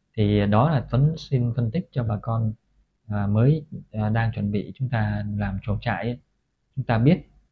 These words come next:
à, để chúng ta tùy theo cái điều kiện về kinh tế, à, cũng như là những cái loại vật liệu nào chúng ta, à, sẵn có, à, tiện dụng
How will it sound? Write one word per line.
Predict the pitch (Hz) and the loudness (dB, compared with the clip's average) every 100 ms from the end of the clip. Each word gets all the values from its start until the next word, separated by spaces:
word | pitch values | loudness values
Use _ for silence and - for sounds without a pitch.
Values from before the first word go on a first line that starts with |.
| _ _ _ | _ _ _
à, | 110 104 | -6 -4
để | 104 95 101 - | -2 -2 -4 -4
chúng | 127 | -2
ta | 123 107 104 104 | 0 0 0 2
tùy | 117 113 | 4 6
theo | 127 123 | 4 2
cái | 143 | 2
điều | 120 104 - | 2 2 4
kiện | 123 - _ _ _ - | 4 2 _ _ _ -8
về | 101 95 | -6 0
kinh | 120 113 | 2 4
tế, | 120 143 190 - _ _ _ _ - | 4 4 2 -6 _ _ _ _ -6
à, | 107 110 | -4 -2
cũng | 127 | 0
như | 131 110 | 2 2
là | 104 | 0
những | 101 123 | -2 2
cái | 143 | 2
loại | 107 | 2
vật | 107 - | -2 -2
liệu | 110 80 | -2 -2
nào | 104 98 98 | -4 -6 -8
chúng | 131 | -6
ta, | 127 110 107 _ _ _ _ _ _ - | -4 -4 -6 _ _ _ _ _ _ -8
à, | 98 | -8
sẵn | 98 123 147 | -4 -4 -2
có, | 127 127 180 - _ - - | 0 0 -2 -6 _ -20 -18
à, | 110 104 98 - _ _ | -12 -12 -12 -18 _ _
tiện | 135 135 | 0 4
dụng | 127 | 2